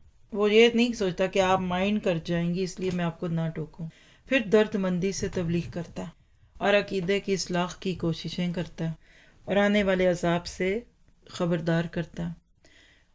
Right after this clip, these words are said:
और फिर कोशिशें करके, काम करके अपना मामला अल्लाह पे छोड़ देता है। अब तुम जानो तुम्हारे काम। तो ज़रूरत इस बात की कैसे लोगों की कदर की जाए।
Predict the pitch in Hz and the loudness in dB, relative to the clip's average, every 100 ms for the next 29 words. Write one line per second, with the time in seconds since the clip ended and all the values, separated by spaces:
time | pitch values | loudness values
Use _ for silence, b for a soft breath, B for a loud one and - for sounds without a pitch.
0 | - 277 285 285 277 214 214 220 226 226 | 4 6 8 6 10 8 8 0 2 2
1 | 214 190 - 190 185 - 185 190 185 170 | 2 -2 0 -2 -2 -2 0 2 0 0
2 | 175 170 - 175 175 - 180 175 175 170 | -2 -2 -4 -2 -2 -4 -2 0 0 0
3 | 165 170 165 170 170 170 - 170 165 165 | 0 0 0 -2 -4 -6 -6 -6 -6 -6
4 | 165 - 175 160 _ - _ _ - 196 | -8 -8 -10 -10 _ -20 _ _ -6 -6
5 | - 190 185 170 170 165 165 170 175 170 | -4 -4 -2 -2 -2 -2 -4 -6 -6 -6
6 | 170 180 170 _ _ _ - 185 202 220 | -8 -12 -14 _ _ _ -8 -4 2 2
7 | 220 214 185 180 175 175 185 170 185 175 | 2 0 -2 -2 -2 -2 -6 -2 -2 -2
8 | 185 170 165 170 170 170 170 165 165 180 | -2 -2 -2 -4 -4 -4 -4 -4 -8 -8
9 | 165 170 170 | -8 -6 -10